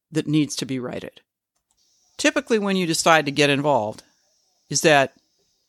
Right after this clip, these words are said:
the inspiration, the opportunity, or the need arises, and you realize in that moment, it's time. It's time to act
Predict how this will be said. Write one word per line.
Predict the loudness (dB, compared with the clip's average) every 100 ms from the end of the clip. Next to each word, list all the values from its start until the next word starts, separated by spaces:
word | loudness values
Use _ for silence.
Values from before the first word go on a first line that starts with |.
| _ _ _
the | -4 0
inspiration, | 0 -2 0 2 2 0 -2 -4 _ _ _ -12
the | -4 -2
opportunity, | -2 -4 0 0 0 0 -2 -8 _ _ _ _
or | -2
the | 0 4
need | 4 4 2 -2 -8 _ _ _ _ _ _ _ _ -6
arises, | 2 4 4 2 0 0
and | 2 4
you | 6 6
realize | 4 4 6 4 4
in | 4
that | 4 2
moment, | 2 2 2 -2 -8 _ _ _
it's | -4 -4 -6
time. | -8 -8 -10 -18 _ _ _ _ _ _ -4
It's | -2 -2
time | -2 2 4 6 4 0 -8 _ _
to | -12 -8
act | -8 -8 -18